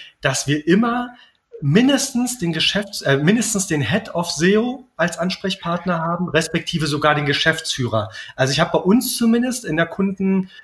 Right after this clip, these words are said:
ähm, ja, im Kundenstamm schon das Gefühl, dass es sehr, sehr ernst genommen wird.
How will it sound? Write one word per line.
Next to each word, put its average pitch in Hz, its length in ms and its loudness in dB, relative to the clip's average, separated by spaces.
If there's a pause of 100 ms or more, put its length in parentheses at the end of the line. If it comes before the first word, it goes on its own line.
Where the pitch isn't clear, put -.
(220)
ähm, 139 460 0
ja, 120 340 0
im 143 400 -6
Kundenstamm 185 1400 0 (360)
schon 208 380 0
das 196 220 0
Gefühl, 185 420 0
dass 156 180 -2
es 160 160 -6
sehr, 175 320 2
sehr 156 260 0
ernst 143 360 -2
genommen 101 380 -8
wird. - 300 -16